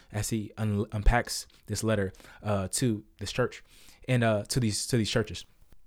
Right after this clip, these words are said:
and Christians. And he offers them a departing challenge,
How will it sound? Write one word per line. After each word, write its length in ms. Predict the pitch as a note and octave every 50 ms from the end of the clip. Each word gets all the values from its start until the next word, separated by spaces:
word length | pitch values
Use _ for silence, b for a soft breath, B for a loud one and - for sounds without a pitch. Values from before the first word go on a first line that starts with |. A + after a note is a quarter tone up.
| - - _ - - - -
and 120 | B2+ A2+
Christians. 400 | - C#3 B2 - - F#2+ F2+ F2+ - -
And 80 | A#2+
he 80 | C#3 D#3+
offers 380 | - E3 A3+ - D4 G#3+ C#3+
them 240 | A2+ A2 G2+ F#2+ F#2+ B B B B B B -
a 60 | C3+
departing 340 | C#3 C3+ D3 D3+ E3 F3 D3
challenge, 480 | - - C3 E3+ A#2+ F2 - - b